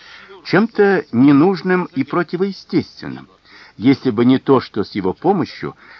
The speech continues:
природа показывает нам, что она предназначила нас в такой же степени для жизни, как и для смерти, если бы не то, что посредством сна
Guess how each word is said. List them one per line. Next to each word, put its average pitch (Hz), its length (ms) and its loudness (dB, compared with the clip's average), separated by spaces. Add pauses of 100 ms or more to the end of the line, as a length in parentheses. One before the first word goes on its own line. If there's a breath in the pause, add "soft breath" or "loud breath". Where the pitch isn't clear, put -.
природа 175 440 2
показывает 160 680 -2
нам, 147 260 0
что - 280 -6
она 110 320 0
предназначила 117 920 -4
нас 151 240 -4 (480 loud breath)
в - 40 -20
такой 113 340 -2
же 98 120 -6
степени 98 520 -6
для 87 220 -6
жизни, 87 400 -8
как 113 260 -6
и 143 40 -6
для 151 200 -8
смерти, - 600 -8 (460 loud breath)
если 123 380 0
бы 113 140 0
не 139 120 4
то, 131 220 0
что - 220 -8
посредством 110 680 -4
сна 107 420 -4